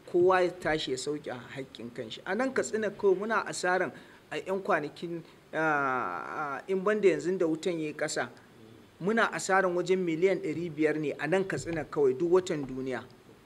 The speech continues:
To wani kas-, s-, sana'a ne za ka rika asaran miliyan ɗari biyar a nan Katsina kawai? Katsinan ba gaba ɗayanta ba, na wannan ofis ɗin. So kaga idan muna so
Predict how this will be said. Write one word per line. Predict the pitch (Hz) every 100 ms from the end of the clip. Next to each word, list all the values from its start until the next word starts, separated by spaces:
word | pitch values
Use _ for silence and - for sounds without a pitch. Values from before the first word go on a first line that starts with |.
| - -
To | 202
wani | 196 196
kas-, | 196 185
s-, | 170 - 170 180 -
sana'a | 190 214 226 196
ne | 190
za | 185 196
ka | 196
rika | 175 -
asaran | 147 - 175 175
miliyan | 147 139 156 170
ɗari | 131 135 160 147
biyar | 147 147
a | 156
nan | 147 185 160
Katsina | 143 - 170 151
kawai? | - 156
Katsinan | 143 143 202 220
ba | 165 156
gaba | 143 160 165
ɗayanta | 175 180 180 147
ba, | 147
na | 175
wannan | 208 208 180 180
ofis | 175 170 -
ɗin. | 139 127 - - - - - - - - - - -
So | 214 202 - -
kaga | 240 254 254 - -
idan | 190 170 240 269
muna | 285 262 208
so | - 214 120